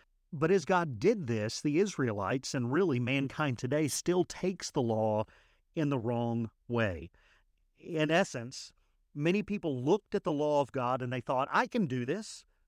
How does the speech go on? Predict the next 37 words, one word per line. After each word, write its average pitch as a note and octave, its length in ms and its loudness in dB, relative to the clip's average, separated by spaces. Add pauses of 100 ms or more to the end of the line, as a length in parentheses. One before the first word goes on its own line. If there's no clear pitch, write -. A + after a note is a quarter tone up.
(240)
I D3+ 160 -2
can A#3+ 180 -2
please B3 360 -4
God B3 240 0
on B3 160 -2
my B3 200 0
own." A#3 240 -6 (840)
But D#3 220 -2
that A3+ 160 0
was A3 160 0
not A3 260 -2
the A#3 100 -2
message A3+ 420 0
that F#3+ 120 -2
God D3+ 260 -2
intended E3 420 -2
at F3+ 100 -2
all. - 380 -10 (500)
The D3+ 120 4
law A3 360 4
was F3 260 4
given C3 680 -2 (300)
to G3 100 2
show G3 300 2
us F#3 100 -2
that G3+ 140 0
we've F#3+ 180 0
already G3 540 0
failed F3+ 760 0 (600)
at D#3 180 -2
being B2+ 340 0
righteous. G2+ 680 -8 (580)
It F#3 60 4
was F3 180 2
to F#3 100 0
show F3 320 0
us E3+ 140 0